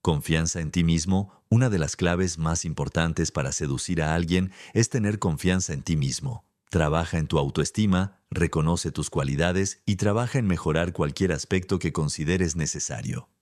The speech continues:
La confianza atrae a los demás y te permite transmitir seguridad y magnetismo. Lenguaje corporal. El lenguaje corporal es una herramienta poderosa en la seducción. Utilízalo a tu favor. Mantén una postura abierta y relajada.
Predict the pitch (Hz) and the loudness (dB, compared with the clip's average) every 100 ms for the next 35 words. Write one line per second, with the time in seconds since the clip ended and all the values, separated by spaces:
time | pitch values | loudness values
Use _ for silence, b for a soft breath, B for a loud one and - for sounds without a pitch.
0 | _ - 90 95 80 95 90 82 76 85 | _ 0 2 2 0 0 0 -4 -2 0
1 | 87 87 90 101 78 90 - B B 139 | 2 0 0 0 0 -2 -4 B B 0
2 | 156 139 135 147 151 120 113 101 92 113 | 2 0 0 0 -2 0 0 0 0 2
3 | 107 - 82 76 73 92 101 - 87 76 | 0 0 -2 0 2 0 0 0 2 2
4 | 76 76 - 69 143 - - _ _ _ | 0 -2 -2 -2 -4 -6 -10 _ _ _
5 | _ - 85 85 85 - 87 95 78 104 | _ 0 2 4 2 2 -2 0 0 2
6 | 117 76 117 107 _ - 110 117 131 131 | 0 -2 -8 -14 _ 0 4 4 2 0
7 | 139 131 107 131 110 90 98 - - 143 | 0 -2 0 2 2 0 0 0 0 0
8 | 113 87 82 92 95 98 85 78 85 104 | 0 0 2 2 2 0 0 0 2 2
9 | - 85 73 73 - 78 76 - 78 69 | 0 -2 -2 -4 -2 -2 -2 -4 -6 -6
10 | - _ - 117 120 143 - 117 101 107 | -12 _ 0 2 4 2 0 -2 -2 -2
11 | 101 101 117 - - B B - 104 98 | 0 2 2 -2 -10 B B 2 2 4
12 | 104 98 87 80 78 - 95 76 76 92 | 2 4 2 -2 -4 2 2 2 2 2
13 | 107 - 87 76 82 98 - 92 69 123 | 2 0 0 0 -2 -2 0 -2 -2 -12